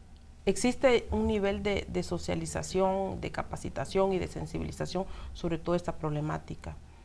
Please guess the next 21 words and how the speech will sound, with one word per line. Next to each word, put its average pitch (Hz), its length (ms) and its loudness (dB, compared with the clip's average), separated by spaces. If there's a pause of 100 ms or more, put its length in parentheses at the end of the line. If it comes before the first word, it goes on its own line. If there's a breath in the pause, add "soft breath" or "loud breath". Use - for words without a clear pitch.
(380 soft breath)
No 233 160 6
toda 269 160 8
la 202 100 8
migración 185 460 6
es 175 100 4
malo, 196 300 6
también 180 300 4
existe 196 220 0
una 180 180 4
parte 180 240 2
buena 190 280 4
que 185 80 -4
es 180 80 2
la 175 80 2
parte 175 300 0
de 175 80 2
la 175 80 0
interculturalidad 156 1120 0
y 90 80 2
todo 165 200 -4
eso, 175 200 -4